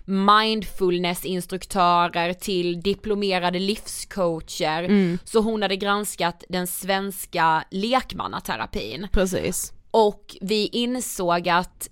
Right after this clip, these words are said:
Speaker 1: det finns väldigt många kända kursgårdar som utger sig för att, eh,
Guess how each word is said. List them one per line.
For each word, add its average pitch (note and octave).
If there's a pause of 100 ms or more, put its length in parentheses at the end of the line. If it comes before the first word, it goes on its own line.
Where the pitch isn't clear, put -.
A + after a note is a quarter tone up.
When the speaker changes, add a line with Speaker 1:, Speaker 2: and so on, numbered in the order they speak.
(120)
Speaker 1:
det G#3
finns G3+
väldigt G3+
många G3+
kända F#3
kursgårdar G3
som G3+
utger G3
sig F3+
för F3+
att, -
eh, E3+